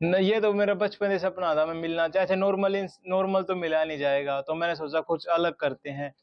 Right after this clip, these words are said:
तो अलग करके मैंने गाड़ी देने, गा-, गाड़ी बनाई। तो गाड़ी सोचता था मैं दिन रात अलग क्या करें, क्या नहीं करें, तो एक दिन मेरे आइडिया आया, "चलो एक गाड़ी बनाते हैं, तो उसके अनुसार मिला जाएगा।"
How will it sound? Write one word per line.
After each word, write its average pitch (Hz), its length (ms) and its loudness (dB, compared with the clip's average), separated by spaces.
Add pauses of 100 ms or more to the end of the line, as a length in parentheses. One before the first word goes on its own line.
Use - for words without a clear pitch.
तो 151 60 0
अलग 156 240 2
करके 151 320 -2
मैंने 151 220 0
गाड़ी 147 320 0
देने, 143 360 -4
गा-, 143 240 -2
गाड़ी 156 300 0
बनाई। 147 380 -4
तो 147 140 -6
गाड़ी 151 440 0 (320)
सोचता 202 420 0
था 180 120 -2
मैं 175 180 -2
दिन 175 180 -4
रात 170 240 0
अलग 175 320 0
क्या 170 180 0
करें, 160 420 -4
क्या 165 200 0
नहीं 156 160 -6
करें, 147 300 -4
तो - 300 -8
एक 170 100 0
दिन 170 140 0
मेरे 165 240 2
आइडिया 160 360 2
आया, 147 140 2
"चलो 165 240 -2
एक 156 100 -4
गाड़ी 160 280 0
बनाते 143 460 -6
हैं, 151 220 -4 (260)
तो 151 200 2
उसके 151 260 -4
अनुसार 151 420 0
मिला 143 260 0
जाएगा।" 120 480 -10